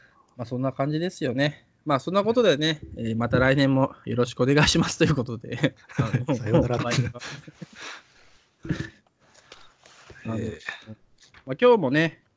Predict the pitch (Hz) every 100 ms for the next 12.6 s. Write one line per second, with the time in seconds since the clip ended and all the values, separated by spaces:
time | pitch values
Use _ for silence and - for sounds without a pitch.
0 | _ _ _ _ - - - 120 117 -
1 | 104 110 101 - - 113 110 110 113 -
2 | - 90 - _ _ _ _ _ 101 107
3 | 107 107 104 101 101 98 _ _ - 135
4 | 180 208 208 202 208 208 151 107 98 98
5 | 90 - _ _ _ 143 135 110 - _
6 | _ _ _ _ - 117 185 143 131 147
7 | 170 170 160 165 - 117 113 110 104 101
8 | 101 98 101 - - _ _ - 120 120
9 | 123 - 104 98 98 98 - _ 127 147
10 | 196 226 233 226 139 123 127 107 101 110
11 | 101 95 _ _ _ _ - 135 107 -
12 | - - 110 107 104